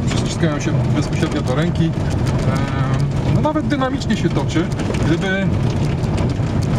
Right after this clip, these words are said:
gdyby tylko nie te niespodzianki techniczne, wszystko byłoby, e, w porządku i byśmy bez problemu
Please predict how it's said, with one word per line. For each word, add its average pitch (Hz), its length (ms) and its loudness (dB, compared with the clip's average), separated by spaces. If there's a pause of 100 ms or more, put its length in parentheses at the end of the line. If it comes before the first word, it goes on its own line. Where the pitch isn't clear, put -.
(300)
gdyby 175 220 2
tylko 196 300 0
nie 185 120 0
te 180 120 0
niespodzianki 180 600 0
techniczne, 160 600 0
wszystko 160 320 0
byłoby, 147 440 0 (340)
e, 117 80 0
w 120 80 -2
porządku 147 540 0
i - 40 -2
byśmy - 260 0
bez - 200 0
problemu - 380 0